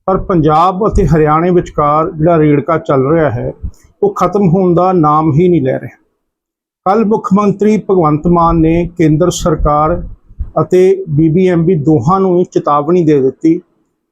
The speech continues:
ਕਿ ਜੇ ਕਿਸੇ ਨੇ ਸਾਡੀ ਮਰਜ਼ੀ ਤੋਂ ਬਿਨਾਂ ਹਰਿਆਣੇ ਨੂੰ ਪਾਣੀ ਛੱਡਣ ਦੀ ਕੋਸ਼ਿਸ਼ ਕੀਤੀ, ਤਾਂ ਉਹਨਾਂ ਨੂੰ ਲੋਕਾਂ ਦੇ ਰੋਹ ਦਾ ਸਾਹਮਣਾ ਕਰਨਾ ਪਵੇਗਾ।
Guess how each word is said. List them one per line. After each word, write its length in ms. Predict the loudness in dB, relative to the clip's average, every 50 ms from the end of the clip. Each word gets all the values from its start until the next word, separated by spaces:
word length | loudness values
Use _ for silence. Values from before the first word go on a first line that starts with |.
| _ _ _ _ _ _ _ -2
ਕਿ 80 | 0
ਜੇ 320 | 0 0 2 2 2 2 2
ਕਿਸੇ 400 | 0 -4 -4 -4 -2 -2 0 0
ਨੇ 200 | 2 0 0 -2
ਸਾਡੀ 520 | -4 -4 -4 -2 -2 -2 0 0 2 2
ਮਰਜ਼ੀ 520 | 2 2 2 2 0 0 0 0 0 0
ਤੋਂ 200 | 0 0 0 -2
ਬਿਨਾਂ 500 | 0 0 0 0 2 0 0 -2 -6 -10 -18 _ -20 -20 _ -6 -2
ਹਰਿਆਣੇ 500 | 0 0 2 2 2 0 0 0 0 0
ਨੂੰ 300 | 2 2 2 0 0 -2 -4 -4
ਪਾਣੀ 340 | -2 0 0 2 0 0 -2
ਛੱਡਣ 360 | -2 -4 -2 -2 0 0 0 0
ਦੀ 220 | 0 0 -2 -2
ਕੋਸ਼ਿਸ਼ 580 | -4 _ -2 0 0 0 0 0 -2 -2 -4 -6
ਕੀਤੀ, 600 | _ -2 -2 0 0 0 0 0 0 0 -4 -8 -12 _ _ _ _ _ _ _ _ _ -10
ਤਾਂ 80 | -10 -8 -4 -2
ਉਹਨਾਂ 360 | 0 0 2 2 2 2 2
ਨੂੰ 260 | 0 0 0 0 2
ਲੋਕਾਂ 460 | 2 2 0 0 -2 -4 -4 -2 0
ਦੇ 260 | 2 2 2 2 2 2
ਰੋਹ 260 | 2 2 2 2 2
ਦਾ 160 | 2 0 -2 -4
ਸਾਹਮਣਾ 460 | -6 -4 -2 -2 0 0 0 0 0
ਕਰਨਾ 300 | -2 -4 -6 -4 -4 -6
ਪਵੇਗਾ। 440 | -6 -6 -4 -2 -2 -2 -2 -6